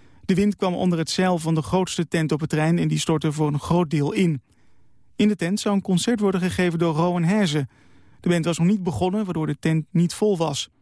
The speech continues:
Dickie Woodstock Popfestival duurt drie dagen. Vandaag was de laatste dag. Het optreden van Rowan Hezen moest de feestelijke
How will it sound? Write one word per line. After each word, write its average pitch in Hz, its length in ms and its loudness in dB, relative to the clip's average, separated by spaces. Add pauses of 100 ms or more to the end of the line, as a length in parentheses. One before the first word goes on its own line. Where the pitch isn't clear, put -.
(580)
Dickie 156 280 0
Woodstock 156 340 -2
Popfestival 160 680 0
duurt 160 240 0
drie 190 240 2
dagen. 156 480 -2 (480)
Vandaag 143 380 0
was 156 280 0
de 165 120 0
laatste 185 440 2
dag. 151 300 -2 (140)
Het - 120 -4
optreden 156 380 0
van 151 180 2
Rowan 147 280 0
Hezen 175 360 2
moest 165 260 0
de 156 120 0
feestelijke 160 600 -2